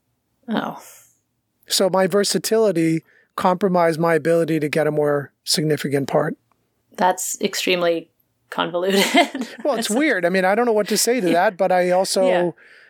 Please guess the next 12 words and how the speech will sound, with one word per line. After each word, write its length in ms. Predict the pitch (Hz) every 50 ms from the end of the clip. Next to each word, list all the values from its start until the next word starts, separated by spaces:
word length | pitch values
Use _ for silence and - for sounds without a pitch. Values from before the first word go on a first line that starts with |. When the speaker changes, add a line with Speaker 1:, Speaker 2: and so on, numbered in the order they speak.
| _ _ - -
Speaker 2:
I 120 | - 156 156
don't 120 | 202 240
know. 240 | 202 160 180 156 -
I 120 | - 165
don't 80 | 175 202
know 80 | 202 196
how 160 | 190 190 196
I 80 | 196 190
answer 280 | 196 208 208 - - 175
that 220 | 165 156 156 156 - _ _ _ _ _ -
at 140 | - 160 160
all. 360 | 165 185 180 143 135 131 -